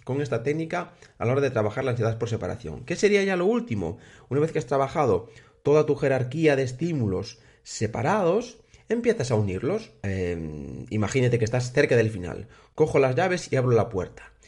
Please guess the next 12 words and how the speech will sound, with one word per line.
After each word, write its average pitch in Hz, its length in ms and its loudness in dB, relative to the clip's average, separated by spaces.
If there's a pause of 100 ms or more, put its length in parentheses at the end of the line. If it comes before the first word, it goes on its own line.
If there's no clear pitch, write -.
(120)
Mi 104 100 -4
perro 104 160 -8
está 107 160 -6
tranquilo, 165 500 0
relajado, 127 580 0
acompaño 110 640 0 (240)
eso 180 460 -2
de 98 340 0
un 110 160 0
trozo 104 240 -4
de 90 80 -6
comida. - 440 -14